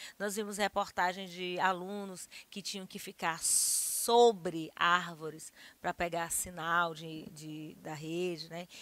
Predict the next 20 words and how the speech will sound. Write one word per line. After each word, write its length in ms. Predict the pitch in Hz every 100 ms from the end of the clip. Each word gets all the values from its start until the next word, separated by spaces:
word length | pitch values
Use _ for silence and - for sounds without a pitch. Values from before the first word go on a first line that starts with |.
| - -
Então, 240 | 190 196 - -
é 360 | 190 202 196 196
um 100 | 214
problema 580 | 254 294 247 226 240
que 220 | 285 - 285
ainda 380 | 277 269 285
existe 500 | 302 330 294 269 -
hoje. 280 | 392 226 180
Claro, 500 | - 226 226 254 311 - - -
a 120 | 214
percentagem, 1000 | - 214 - 233 233 214 196 208 254 285 _ _ _ _ _ _ _ _ -
é, 1000 | 185 190 180 175 170 165 160 160 160 139
aumentou, 760 | - 180 196 262 - 254 190 160
né? 360 | 170 208 277 - - - _
Dos 280 | 165 208 -
que, 640 | - 233 220 220 214 208 170
dos 280 | 202 208 -
que 360 | - 214 214 - -
têm 300 | 226 214 247
acesso. 680 | - - 175 147 - -